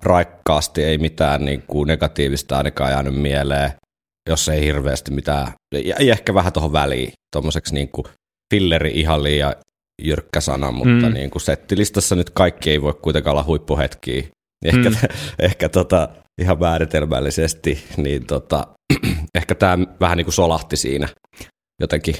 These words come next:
Speaker 1: ohi
Speaker 2: Joo,
Speaker 1: pikkasen.
Speaker 2: ky-, joo, joo, kyllä. Kyllä auttamatta tällaisenkin kaliberin bändillä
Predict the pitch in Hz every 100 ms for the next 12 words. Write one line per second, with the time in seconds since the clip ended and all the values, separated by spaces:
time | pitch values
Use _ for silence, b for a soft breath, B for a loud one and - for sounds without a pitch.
0 | - 76 73 78 - - B B 156 165
1 | 143 87 92 139 - _ - 139 113 101
2 | - - 123 117 104 120 110 101 95 -
3 | - 120 120 117 117 110 95 - 82 -
4 | _ _ - 107 101 95 101 95 - _
5 | _ _ _ - - 110 101 101 98 92
6 | 90 117 - 95 90 -